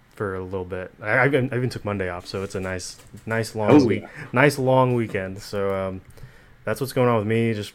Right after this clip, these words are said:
Speaker 1: work, uh, trying to eat better. Um, it's a, it's a, a never-ending struggle to eat,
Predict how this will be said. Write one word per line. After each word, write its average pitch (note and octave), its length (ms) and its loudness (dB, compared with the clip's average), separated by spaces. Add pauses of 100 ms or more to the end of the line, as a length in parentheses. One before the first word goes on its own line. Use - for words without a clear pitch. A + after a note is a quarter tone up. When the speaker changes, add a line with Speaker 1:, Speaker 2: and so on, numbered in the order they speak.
Speaker 1:
work, G#2+ 320 0 (160)
uh, G#2 260 -6
trying G#2 280 -6
to G#2+ 80 -4
eat G#2 180 -12
better. A2 360 -4 (220)
Um, G2 680 -12 (1200)
it's - 160 -10
a, G#2 140 0
it's G2 160 -8
a, F#2+ 240 -8 (1040)
a - 80 -10
never-ending G#2+ 720 0
struggle G2 440 -4
to F#2 220 -12 (100)
eat, G2+ 180 -10